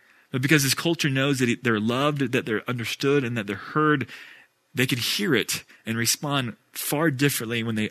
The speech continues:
when those things are established and put in place first. Paul heard them, understood them, listened to them, built a bridge that ultimately then he had no problem differing with them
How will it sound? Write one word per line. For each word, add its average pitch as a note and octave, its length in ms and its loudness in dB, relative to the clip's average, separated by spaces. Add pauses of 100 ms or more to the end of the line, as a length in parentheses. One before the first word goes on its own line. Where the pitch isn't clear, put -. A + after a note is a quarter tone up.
(120)
when A2+ 140 -6
those A#2 220 0
things B2+ 240 -4
are G#2 100 0
established A2 540 -2
and G2 120 -8
put A2+ 120 -6
in A2 100 -4
place G2 300 -8
first. - 600 -12 (1040)
Paul C3+ 280 0
heard F3+ 580 0
them, F3 260 0
understood C3 560 -2
them, D3 160 -2
listened C#3+ 520 0
to D#3 100 -4
them, C3 220 -2
built C3 180 0
a B2 40 2
bridge B2+ 460 2 (300)
that A#2+ 120 0
ultimately C#3 360 0
then B2 180 -2
he A#2+ 100 -2
had A2 140 0
no G#2+ 100 -4
problem C3 460 -4
differing B2 380 -4
with A2+ 180 -6
them G#2+ 240 -2